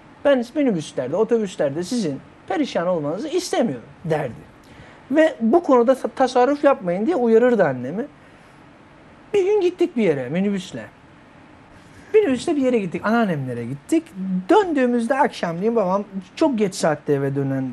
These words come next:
dönerdi. Yani babam günde on üç saat çalışırdı. Böyle bir durumu vardı. Yani sabah sekizde gider, akşam dokuzda öyle bir durumu vardı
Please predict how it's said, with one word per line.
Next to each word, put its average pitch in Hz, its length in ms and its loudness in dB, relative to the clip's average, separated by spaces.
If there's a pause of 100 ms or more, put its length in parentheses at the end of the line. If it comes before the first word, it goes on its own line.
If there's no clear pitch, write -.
dönerdi. 131 420 -6
Yani 170 300 -2
babam 214 260 2
günde 226 180 0
on 262 140 0
üç 202 140 -2
saat 151 260 -4
çalışırdı. 127 640 -8
Böyle 135 260 -2
bir 131 260 -6
durumu 147 300 0
vardı. 110 200 -8
Yani 113 100 -12
sabah 131 320 -8
sekizde 135 520 -8
gider, 175 280 -4
akşam 147 380 -10
dokuzda 143 380 -6
öyle 143 260 -6
bir 165 100 -6
durumu 156 300 -4
vardı 107 220 -14